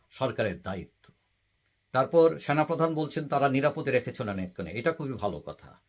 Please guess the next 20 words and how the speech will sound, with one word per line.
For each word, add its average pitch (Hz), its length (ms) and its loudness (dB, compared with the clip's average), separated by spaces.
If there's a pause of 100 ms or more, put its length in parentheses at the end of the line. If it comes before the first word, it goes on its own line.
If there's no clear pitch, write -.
(340)
যে 123 420 -6 (380)
এটা 113 240 0
নিরাপত্তা 135 540 -2
দেওয়া 143 280 -4
সরকারের 95 520 -6
কাজ। - 480 -18 (300)
কয়েকদিন 131 240 -2
আগে 147 160 2
দেখলাম 143 340 0
ডিবি 131 280 -2
হারুন 127 420 0
আত্মগোপনে 117 760 -4 (200)
এই 117 140 -2
খবর 127 340 -4
পেয়ে 127 180 6
হাজার 127 360 0
হাজার 117 320 2
মানুষ 104 320 -6
ছুটে 107 240 -2
গেছে - 420 -10